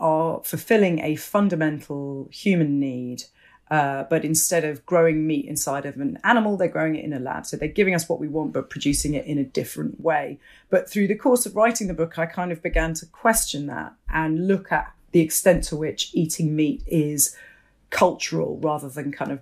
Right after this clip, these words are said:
biologically necessary. And the thing is, we could all survive without eating meat. I know, having written a chapter of my book where I list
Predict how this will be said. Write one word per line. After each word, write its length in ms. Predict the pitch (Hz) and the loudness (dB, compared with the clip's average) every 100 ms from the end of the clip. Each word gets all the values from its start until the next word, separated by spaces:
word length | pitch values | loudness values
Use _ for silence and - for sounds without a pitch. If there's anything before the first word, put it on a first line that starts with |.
| _ | _
biologically 880 | 156 160 147 147 135 - 147 139 135 - | 2 2 0 -4 -8 -8 -4 -2 -4 -4
necessary. 840 | 151 156 - - - - - 139 _ - - - - _ | -2 0 0 -2 -4 -10 -14 -16 _ -20 -20 -16 -16 _
And 140 | 180 | 4
the 60 | 208 | 4
thing 160 | 233 311 | 6 4
is, 80 | |
we 80 | 208 | 4
could 140 | 233 254 | 2 2
all 100 | 254 | 2
survive 460 | - 170 170 156 | 0 2 2 2
without 300 | 151 170 165 | 0 0 -2
eating 260 | 135 - 131 | -4 -8 -8
meat. 180 | 131 - | -8 -4
I 120 | - | 0
know, 540 | 202 185 170 143 139 165 | 2 4 2 0 -4 -6
having 440 | 190 156 156 160 170 | -4 -4 -4 -2 0
written 500 | 208 - 147 151 156 _ - | 0 -2 -8 -8 -12 _ -6
a 100 | 160 | -4
chapter 400 | - 175 - 175 | 0 -2 -2 -2
of 80 | 160 | 0
my 120 | 156 | 0
book 400 | 165 156 - - | 0 0 -2 -8
where 240 | 165 151 147 | -2 0 0
I 60 | |
list 300 | 156 160 - | 0 0 -2